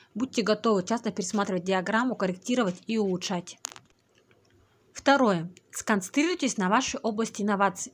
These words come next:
Что есть ваша фишка? Чем известна ваша компания? Может, это экспресс-доставка или быстрое время реагирования?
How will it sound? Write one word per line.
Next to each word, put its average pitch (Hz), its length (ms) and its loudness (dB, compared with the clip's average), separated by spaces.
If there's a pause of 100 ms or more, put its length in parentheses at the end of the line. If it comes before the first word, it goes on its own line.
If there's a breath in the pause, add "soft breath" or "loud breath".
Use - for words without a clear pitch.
Что - 240 -4
есть 330 200 2
ваша 220 280 0
фишка? - 420 -4 (140)
Чем 330 260 -2
известна 226 320 0
ваша 185 180 -2
компания? 202 600 0 (480 soft breath)
Может, 214 220 -4
это 226 160 -2
экспресс-доставка 233 720 0
или 190 80 0
быстрое 214 380 -2
время 202 300 2
реагирования? 190 800 -2